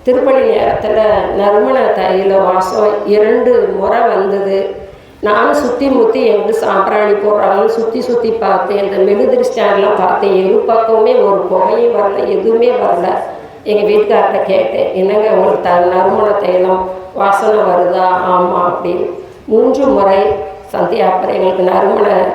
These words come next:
வாசையை கொடுத்து எங்களோடு இருக்கிறார். எங்களை பிரச்சனை இன்னும் மீண்டும் எல்லாத்தையும் முடித்து வைப்பார்.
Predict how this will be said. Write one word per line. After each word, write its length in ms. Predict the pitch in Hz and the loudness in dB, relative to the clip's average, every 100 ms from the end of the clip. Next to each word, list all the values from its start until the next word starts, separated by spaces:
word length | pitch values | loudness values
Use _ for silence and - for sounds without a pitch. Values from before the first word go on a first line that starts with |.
| - - - | -8 -14 -4
வாசையை 600 | 185 190 185 190 190 190 | 0 2 0 0 0 0
கொடுத்து 340 | 196 196 208 | 0 0 0
எங்களோடு 600 | 160 - 214 233 262 262 | 0 2 2 2 2 2
இருக்கிறார். 540 | 220 208 214 196 190 190 | 0 0 0 0 -2 -2
எங்களை 260 | 185 190 | -4 -2
பிரச்சனை 460 | 185 180 202 240 240 | -2 -2 -4 -2 0
இன்னும் 340 | 208 240 254 | 2 0 0
மீண்டும் 520 | 214 208 214 208 214 - - - - - | 0 0 0 2 0 -2 -12 -20 -20 -12
எல்லாத்தையும் 560 | 269 180 214 - 240 220 | -4 -2 0 2 2 2
முடித்து 300 | 196 202 202 | 0 -2 -2
வைப்பார். 720 | 196 185 190 180 - - - | -2 -2 -2 -2 -2 -6 -12